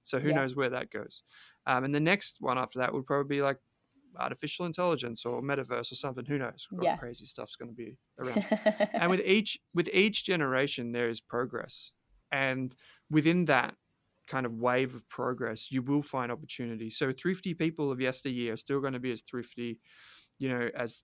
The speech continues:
Speaker 1: they are today. And
Speaker 2: Mm.
Speaker 1: for example, yourself, right? Like, starting a podcast, you could run
Speaker 2: Mm.
Speaker 1: ads on it, you could do whatever. Maybe in the past, a, a, a prior version of yourself in some other parallel universe,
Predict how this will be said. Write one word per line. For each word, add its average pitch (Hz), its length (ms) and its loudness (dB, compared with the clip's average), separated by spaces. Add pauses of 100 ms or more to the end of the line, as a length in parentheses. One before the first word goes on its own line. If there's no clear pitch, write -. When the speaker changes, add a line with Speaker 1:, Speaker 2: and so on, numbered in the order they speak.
Speaker 1:
they 117 140 2
are 110 200 2 (200)
today. 110 480 -2 (320)
And 123 580 -2
Speaker 2:
Mm. - 160 -16 (160)
Speaker 1:
for 156 140 6
example, 131 380 2
yourself, 117 580 -2
right? 110 180 -2
Like, 110 180 -6
starting 120 360 0
a 104 40 -4
podcast, 123 560 -2
you 170 80 -16
could 110 120 -8
run 117 160 -2
Speaker 2:
Mm. 107 60 -2
Speaker 1:
ads 131 260 0
on 127 100 0
it, 117 140 -4
you 123 80 -8
could 117 160 -8
do 123 140 0
whatever. 120 360 0 (460)
Maybe 156 240 8
in 147 80 4
the 131 80 2
past, - 540 2 (340)
a, 139 260 -6
a, - 0 - (160)
a 139 40 -8
prior 143 380 6
version 127 320 2
of 120 80 -2
yourself 120 320 2
in 123 80 -6
some 131 160 -2
other 123 100 0
parallel 120 420 0
universe, 120 540 -2